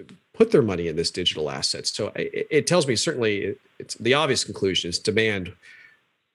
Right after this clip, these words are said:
is, is increasing. It's starting to be institutionalized. I think what will be interesting is the result of that will be,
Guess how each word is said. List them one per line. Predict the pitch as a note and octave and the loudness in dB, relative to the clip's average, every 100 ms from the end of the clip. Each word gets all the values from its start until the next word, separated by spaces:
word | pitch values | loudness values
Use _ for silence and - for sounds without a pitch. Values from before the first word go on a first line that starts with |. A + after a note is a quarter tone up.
| _ _ - | _ _ -2
is, | F#2+ E2+ - - | 0 0 -2 -2
is | G#2 | -2
increasing. | A2+ B2 A#2+ A2+ - G#2 | -2 -2 -2 0 -2 -4
It's | - - | -2 -2
starting | - A#2 A2+ | 0 0 0
to | G2+ | -2
be | G#2 | -4
institutionalized. | G2 - F2 - B2+ - B2 G#2 F2+ F2+ F#2+ F2+ - | -2 -4 -4 -4 -4 -2 -2 0 0 0 -2 -2 -6
I | - | -6
think | F2+ - C#3+ C#3+ | -4 0 0 2
what | B2+ A2+ | 0 0
will | A2 G2+ | 0 -2
be | G#2 - | -2 -4
interesting | G#2+ G#2+ A#2 - G2 F2+ | -6 -4 -4 -4 -4 -2
is | E2+ D#2+ - - - _ _ _ _ _ _ - | -2 -4 -6 -12 -20 _ _ _ _ _ _ -6
the | A#2 | -2
result | G#2+ A2+ B2+ A#2 | 0 2 0 0
of | |
that | G#2+ - | -4 -4
will | F#2+ | -4
be, | F#2+ F#2+ F#2 F2+ | -2 -2 -2 -4